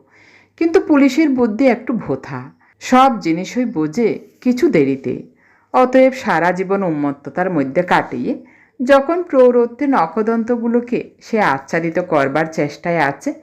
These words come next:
সেই সময়েই তার উপরে এক্সটার্নমেন্টের অর্ডার এলো। প্রথমে ভেবেছিল মানবে না আইনের শাসন,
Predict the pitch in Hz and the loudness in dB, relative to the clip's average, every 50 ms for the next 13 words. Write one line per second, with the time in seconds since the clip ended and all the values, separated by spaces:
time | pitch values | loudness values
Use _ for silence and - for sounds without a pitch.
0 | _ _ _ _ _ _ _ _ - - - 330 330 330 320 - 214 285 262 262 | _ _ _ _ _ _ _ _ -12 -4 0 2 2 2 2 2 2 4 4 4
1 | 262 277 285 262 233 233 254 - - - 269 254 240 240 233 233 - 240 247 247 | 4 4 4 2 2 -2 -6 -8 -6 0 2 4 4 4 2 0 0 2 2 2
2 | 233 185 143 - - - - - 185 175 180 196 202 202 202 196 202 - 294 330 | 2 0 -2 -4 -10 -14 -6 -4 -2 -2 -2 -4 -4 -4 -4 -4 -4 -4 -2 0
3 | 277 180 143 135 139 143 139 139 135 135 135 139 - - - _ _ _ _ _ | 2 2 2 2 0 0 0 0 -2 -2 -6 -8 -8 -14 -20 _ _ _ _ _
4 | _ _ _ _ _ _ _ _ _ _ - 170 147 139 - 175 160 165 165 156 | _ _ _ _ _ _ _ _ _ _ -2 0 0 0 0 0 0 0 0 0
5 | 170 170 139 139 135 131 - 151 170 254 320 311 214 175 143 135 131 131 131 127 | 0 0 0 0 -2 -2 -4 -2 -2 0 2 2 2 2 2 0 0 0 -2 -2
6 | 127 120 - - _ _ _ - 233 226 214 214 214 202 196 190 - 214 202 190 | -4 -8 -10 -14 _ _ _ -4 -2 0 0 0 0 0 -2 -4 -4 -4 -4 -4
7 | 190 - - 185 185 202 | -4 -8 -10 -10 -12 -12